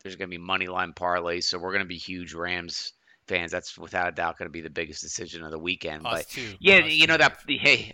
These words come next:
Speaker 1: oh yeah, okay. Yeah, but yeah, I mean the public money, that, that's always a thing. You know, that's always a thing. But, but you know, it, the public can forget about a public team in a heartbeat. You know, n-, there's been no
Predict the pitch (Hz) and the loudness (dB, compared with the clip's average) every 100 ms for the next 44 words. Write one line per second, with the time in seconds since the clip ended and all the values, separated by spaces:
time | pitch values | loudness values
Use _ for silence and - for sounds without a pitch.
0 | 117 123 123 120 113 - 143 104 - - | 4 8 10 10 6 4 4 4 -2 -16
1 | - - 143 175 196 143 135 127 - 147 | -8 0 4 8 8 8 6 0 2 0
2 | 156 131 139 143 131 110 117 - 113 117 | 0 0 0 2 0 2 -2 0 -4 -4
3 | 110 107 117 123 98 95 98 98 95 110 | -6 -6 -4 -4 -6 -12 -10 -10 -8 -6
4 | 110 104 - 131 113 113 - - - - | -6 -8 -4 -4 -2 -4 -6 -16 -20 -16
5 | - 175 151 175 175 139 - - _ _ | -4 -4 -2 -4 -4 -8 -12 -16 _ _
6 | 160 - 196 196 196 190 156 - 120 131 | -14 -2 0 0 -2 -4 -6 -6 0 2
7 | 127 117 104 107 _ _ - - 120 107 | 2 2 2 -2 _ _ -16 -8 -8 -8
8 | - - 104 98 82 90 107 - 73 - | -10 -6 -6 -6 -8 -4 -6 -6 -18 -14
9 | 82 87 98 104 101 107 98 117 104 104 | -12 -10 -10 -10 -6 -6 -6 -8 -6 -4
10 | 107 110 | -4 -6